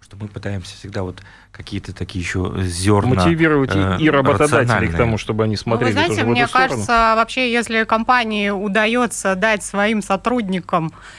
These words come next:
Speaker 3: некий жизненный смысл, помимо того, что они приходят, а, туда на работу менять время на деньги,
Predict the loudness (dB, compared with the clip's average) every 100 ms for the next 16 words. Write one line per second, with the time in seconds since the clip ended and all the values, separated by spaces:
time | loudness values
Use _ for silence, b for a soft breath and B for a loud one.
0 | B -2 0 0 0 2 2 4 4 4
1 | 2 2 4 4 2 -4 -6 B B -2
2 | 2 4 4 2 2 2 0 -2 0 0
3 | 0 -2 -4 -2 0 0 -2 -2 0 2
4 | 4 4 2 -2 -2 2 2 2 0 0
5 | 0 -2 -2 -2 0 0 0 -2 -2 0
6 | 0 0 0 0 2 2 2 0